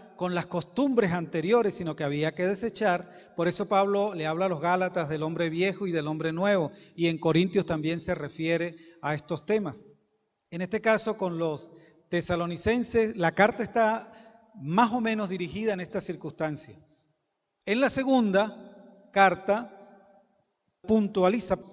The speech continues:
la doctrina sobre la parucía. Diciendo que no es inminente, o sea, la segunda venida del Señor, la parucía.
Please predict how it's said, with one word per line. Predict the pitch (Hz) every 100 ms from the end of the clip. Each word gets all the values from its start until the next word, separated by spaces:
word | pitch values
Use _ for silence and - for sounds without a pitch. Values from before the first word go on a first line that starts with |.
| -
la | 165 180
doctrina | 185 185 - 233 262 254 233
sobre | - 196 180 175
la | 165
parucía. | 160 165 151 - 165 143 95 - - - _ _ _ _ 147
Diciendo | 190 - 226 220 220 226
que | 196
no | 185
es | 190
inminente, | 214 220 233 262 - 147 - - - -
o | 127
sea, | 180 185 147 165
la | 156
segunda | 151 147 233 240 220
venida | 180 180 180
del | 165 143
Señor, | 151 143 143 131
la | 135
parucía. | 143 131 - 143 98